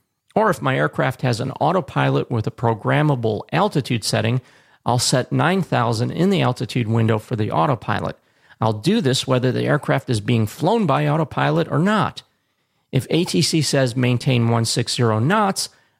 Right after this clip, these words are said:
I'll set the speed bug on my airspeed indicator to one six zero. If your cockpit instrumentation is not set up with marker bugs, there's a solution.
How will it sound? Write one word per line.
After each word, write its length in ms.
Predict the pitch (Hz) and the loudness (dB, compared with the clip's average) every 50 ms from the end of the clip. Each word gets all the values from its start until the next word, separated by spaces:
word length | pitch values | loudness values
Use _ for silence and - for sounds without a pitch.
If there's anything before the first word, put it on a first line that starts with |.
| _ - | _ -2
I'll 120 | 202 220 | 0 0
set 280 | 214 - - 185 - - | 0 0 -2 -2 0 0
the 80 | 160 | -2
speed 360 | - - - - 180 185 160 123 | -2 -2 -2 0 0 0 2 2
bug 220 | 127 123 123 120 | 2 2 2 2
on 160 | 135 127 127 | 0 0 0
my 160 | 127 120 113 | 0 -2 -2
airspeed 480 | - - 165 190 170 - - 127 120 113 | -2 0 0 0 0 -2 -2 0 2 2
indicator 540 | 117 113 110 110 107 - 120 110 110 131 135 | 2 2 0 0 0 0 0 2 2 2 0
to 80 | 139 | 0
one 240 | 120 117 110 104 110 | 0 2 0 0 0
six 280 | 110 - 127 117 - - | -2 -2 -4 -4 -4 -2
zero. 440 | 131 151 170 143 104 110 120 110 - _ _ _ _ _ _ _ _ _ _ _ _ _ _ _ _ _ _ _ _ | 0 2 2 2 0 -2 -6 -10 -16 _ _ _ _ _ _ _ _ _ _ _ _ _ _ _ _ _ _ _ _
If 160 | - 139 - - | -2 -2 0 2
your 120 | 208 247 | 0 0
cockpit 460 | 247 - 254 240 233 226 - 214 156 | 0 0 0 0 0 2 0 -2 0
instrumentation 800 | - 165 165 - - 156 151 139 - - 156 160 151 - 120 117 | 0 0 -2 0 0 0 0 0 2 2 2 2 2 0 0 0
is 140 | 107 92 - | -2 0 0
not 240 | 127 139 160 160 - | 0 0 2 0 0
set 180 | - - 135 | 0 0 2
up 160 | 139 143 - - | 0 0 0 -2
with 160 | 123 107 - | -2 -2 0
marker 320 | 117 123 156 165 - 131 | 2 2 2 0 0 -4
bugs, 380 | 110 98 107 113 110 104 107 127 | -2 0 0 0 0 -2 -4 -2
there's 240 | 127 117 107 101 104 | 0 0 0 0 -2
a 40 | |
solution. 600 | - - 127 120 123 139 131 - - 110 - - | -2 0 0 2 2 2 2 0 -2 -6 -8 -8